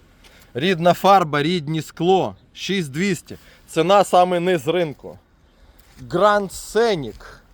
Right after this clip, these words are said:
Ось такий Grand величезний. Семимісний. Вісім шістсот. І саме останній, саме великий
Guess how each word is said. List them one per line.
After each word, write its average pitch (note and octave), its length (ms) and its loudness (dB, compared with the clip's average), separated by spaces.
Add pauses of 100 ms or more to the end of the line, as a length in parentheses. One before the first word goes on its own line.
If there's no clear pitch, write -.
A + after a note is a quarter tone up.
(920)
Ось B2 280 -6
такий C3 460 -4 (440)
Grand C3 300 4 (300)
величезний. A2+ 680 -4 (400)
Семимісний. E3+ 840 0 (1500)
Вісім G3+ 500 0
шістсот. F3 640 0 (1000)
І D#3+ 100 -4
саме G3+ 340 4
останній, F#3 520 0
саме F3 340 0
великий D#3 680 -6